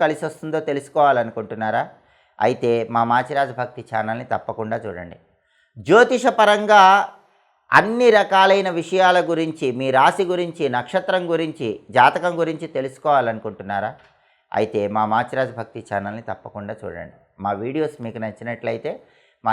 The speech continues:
ఛానల్ని లైక్ చేయండి, కామెంట్ చేయండి. మా ఛానల్ వీడియోస్ పది మంది మిత్రులకు షేర్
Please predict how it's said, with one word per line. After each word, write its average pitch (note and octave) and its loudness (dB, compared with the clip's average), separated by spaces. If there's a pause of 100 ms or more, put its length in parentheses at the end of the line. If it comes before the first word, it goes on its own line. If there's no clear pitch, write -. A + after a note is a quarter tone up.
(140)
ఛానల్ని C#3 2
లైక్ C3 -4
చేయండి, C#3 -4 (100)
కామెంట్ B2 0
చేయండి. A#2 -6 (440)
మా B2+ 2 (140)
ఛానల్ E3+ 4
వీడియోస్ D#3+ -4 (100)
పది C3+ 0
మంది E3 -6
మిత్రులకు D#3 -6
షేర్ C#3 -4